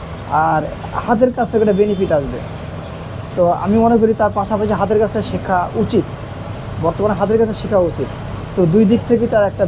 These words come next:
ফিডব্যাক আসবে ইনশাআল্লাহ, আমি আশা করতে পারি। তো আমরা অনেকে দেখা গেছে লেখাপড়া করতেছি যে চাকরির আশায়, তো অনেকে দেখা গেছে বয়স যখনটা পার হয়ে যায়,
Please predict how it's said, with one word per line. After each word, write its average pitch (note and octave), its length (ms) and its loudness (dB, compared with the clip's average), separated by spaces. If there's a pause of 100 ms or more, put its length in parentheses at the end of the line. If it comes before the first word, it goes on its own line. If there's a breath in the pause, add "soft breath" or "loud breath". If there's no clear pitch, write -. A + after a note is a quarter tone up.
ফিডব্যাক F3+ 300 0
আসবে C3+ 260 0
ইনশাআল্লাহ, D3 380 -2
আমি D#3 80 -2
আশা D3+ 200 0
করতে C#3+ 200 -2
পারি। C3 180 -2 (680)
তো C#4+ 60 2
আমরা G#3+ 200 2
অনেকে A3+ 260 2
দেখা A3 180 2
গেছে G#3+ 100 0
লেখাপড়া A3+ 520 0
করতেছি A#3 420 0
যে A#3+ 160 2
চাকরির A3 380 2
আশায়, D#3+ 300 0 (680)
তো F#3 60 2
অনেকে G3+ 320 2
দেখা G#3+ 200 2
গেছে A3 340 2 (300)
বয়স G3 260 4 (100)
যখনটা G#3 340 2 (120)
পার G3+ 260 2
হয়ে A#3+ 340 4
যায়, F3+ 240 -6